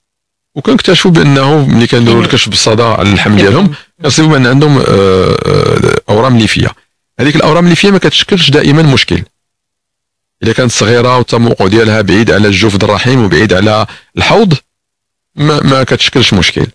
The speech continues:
Speaker 1: هي كتكبر، غادي ت-، ت-، الحجم دي-، الحجم ديالها غادي يرتفع مع الحمل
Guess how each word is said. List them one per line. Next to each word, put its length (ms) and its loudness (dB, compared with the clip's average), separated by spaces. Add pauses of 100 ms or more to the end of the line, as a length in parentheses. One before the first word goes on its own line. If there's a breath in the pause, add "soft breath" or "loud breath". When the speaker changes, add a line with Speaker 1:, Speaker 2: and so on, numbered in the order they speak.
(340)
Speaker 1:
هي 100 0
كتكبر، 340 0
غادي 180 2
ت-، 140 -10
ت-، 300 -2
الحجم 320 0
دي-، 160 0
الحجم 300 0
ديالها 260 2
غادي 140 2
يرتفع 320 -2
مع 120 0
الحمل 300 -2